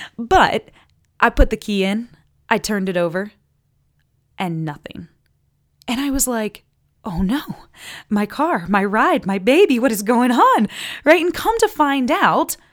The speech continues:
guess what this thing, wh-, guess what was wrong? The engine. Right? So regardless of how cool I thought the exterior and the interior and everything about this car was, if the engine didn't work,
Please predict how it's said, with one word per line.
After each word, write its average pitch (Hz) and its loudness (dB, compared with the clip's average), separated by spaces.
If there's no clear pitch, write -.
guess 403 2
what 370 0
this 330 -2
thing, 277 -2
wh-, 247 -2
guess 339 0
what 294 0
was 233 2
wrong? 180 -2
The 349 0
engine. 392 -2
Right? 466 2
So 392 2
regardless 381 2
of 339 -2
how 294 -2
cool 349 0
I 247 0
thought 240 0
the 226 -10
exterior 214 -2
and 208 -4
the 214 -8
interior 220 -2
and 208 -6
everything 277 -2
about 220 0
this 208 -4
car 190 -2
was, 208 0
if - -6
the 302 2
engine 415 2
didn't 175 0
work, 165 -2